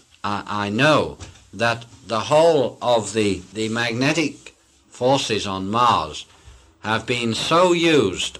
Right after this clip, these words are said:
by the Martian people that they are amenable to thought. In other words, you are never short of energy. You can walk outside and tremendous energy is yours to think inside yourself,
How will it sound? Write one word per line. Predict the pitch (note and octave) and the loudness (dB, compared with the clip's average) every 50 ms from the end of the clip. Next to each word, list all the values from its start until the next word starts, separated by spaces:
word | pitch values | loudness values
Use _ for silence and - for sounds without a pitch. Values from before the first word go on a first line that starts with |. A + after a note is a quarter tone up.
| - - | -16 -8
by | - G#2+ A2+ C3+ D3+ | -2 0 0 0 0
the | D#3+ D3+ | -2 0
Martian | D3 C#3+ C#3+ C#3 C3 - - B2+ A#2 A2+ | 2 2 4 2 2 0 -4 -6 -8 -6
people | - C3+ B2+ A#2 - G#2+ G#2+ A2 | -4 -2 -2 -2 -2 -4 -4 -2
that | A#2 B2 A#2+ A#2+ | -2 -2 -2 0
they | C3 B2+ B2+ | 0 2 4
are | B2+ B2+ B2 A#2+ | 4 4 2 2
amenable | A#2+ B2 C#3 D3+ E3+ E3+ D3 A2+ A2 G#2 G2 | 0 0 0 2 2 2 0 0 0 -2 -2
to | F#2 - G2 | -4 -6 -8
thought. | F#2 - - C#3+ A#2+ F#2 C#2 - - - - - - - - - - - _ _ _ - | -10 -2 0 2 2 2 0 -4 -12 -18 -20 -20 -20 -20 -20 -20 -20 -20 _ _ _ -4
In | A2+ C3+ | 0 2
other | D3+ E3 D#3+ D3 | 4 4 4 4
words, | C3 B2+ C3 C3 B2+ B2+ B2 B2+ - - - - - - _ _ _ _ _ _ _ _ - | 4 4 4 6 4 4 2 -2 -6 -10 -10 -14 -20 -20 _ _ _ _ _ _ _ _ -6
you | B2 C3+ C#3 | -2 0 2
are | C3 C3 | 2 2
never | B2+ C#3 D3 E3+ F3+ F#3 G3+ F#3 | 4 4 4 4 4 4 4 2
short | - - - D3 C#3 C#3 C3+ - | 2 0 2 2 2 2 2 2
of | C#3+ C3+ | 2 2
energy. | C#3 D#3 D#3+ D#3+ D3 B2+ - - G#2 F#2 D2+ C2 - - - _ _ _ _ _ | 4 4 4 4 2 2 0 -2 -2 -2 -4 -8 -12 -20 -20 _ _ _ _ _
You | B2+ C3+ | 0 0
can | C3 B2+ C3+ B2+ B2+ | 0 0 0 0 2
walk | C#3 D#3+ F#3 G3 F#3 - - | 4 6 6 6 4 4 2
outside | B2+ A2+ A2 A2 G#2+ - - - C3+ C3+ C#3 C#3 C#3 C3+ | 0 0 0 0 -2 -4 0 2 4 4 4 4 4 2
and | C3 A#2+ A2+ - | 0 -4 -4 -6
tremendous | - - C#3 C3 C#3 D#3+ E3+ F3 E3+ D3+ C#3 B2 A2+ - | -6 -6 -4 -2 -2 0 -2 -2 -2 -2 -2 -2 -2 -2
energy | D3 C#3 B2+ B2 A#2 A2+ B2 B2 | -2 -2 -2 -2 -4 -4 -4 -4
is | A#2+ A#2+ A#2 G#2+ G#2+ B2+ | -4 -4 -4 -4 -2 0
yours | D3+ E3+ E3 C#3 G#2+ G#2 G#2+ A#2 A#2 A#2+ - - - - _ _ - | 0 2 2 2 2 2 0 -2 -4 -6 -10 -14 -20 -20 _ _ -10
to | - C3 | -8 -6
think | B2 - D#3 D3 C3+ B2 - | -4 -2 -2 -2 -2 -4 -4
inside | B2+ A2+ A2 - - D3 C#3+ D#3+ D3+ C#3+ G#2 | -6 -6 -6 -2 0 2 4 4 2 2 0
yourself, | A2 A2 G#2 G2 - - G#2 F2+ D#2 - - - - - - | -2 -2 -2 -4 -4 -4 -4 -6 -6 -10 -14 -20 -20 -20 -20